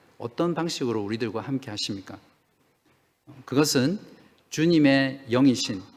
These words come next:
하나님의 영이신 성령을 통해서 세상 끝날까지,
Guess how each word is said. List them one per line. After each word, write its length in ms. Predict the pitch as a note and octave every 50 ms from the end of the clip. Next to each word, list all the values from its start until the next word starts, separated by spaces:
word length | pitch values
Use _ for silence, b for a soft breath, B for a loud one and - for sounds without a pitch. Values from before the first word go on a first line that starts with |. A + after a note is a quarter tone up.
| _ _ _
하나님의 560 | - E3 D#3+ D3+ C#3+ C#3 C3 B2+ B2 A#2+ A2+
영이신 560 | A2 A#2+ C3 B2+ A2 - - A2+ A2 A#2 A#2 -
성령을 600 | - - - C#3 C#3 C#3 C#3+ D3+ D#3+ E3+ F3 E3+
통해서 600 | E3+ - - G#2 A2+ A#2 - - F#2+ G2 A2+ A#2+ b b b b b b b b _
세상 420 | - - A#2+ - C3+ C3 B2+ B2+
끝날까지, 680 | - E3+ F3+ F#3 F3 E3+ F3 C3 G#2+ - - A2 G2 F#2+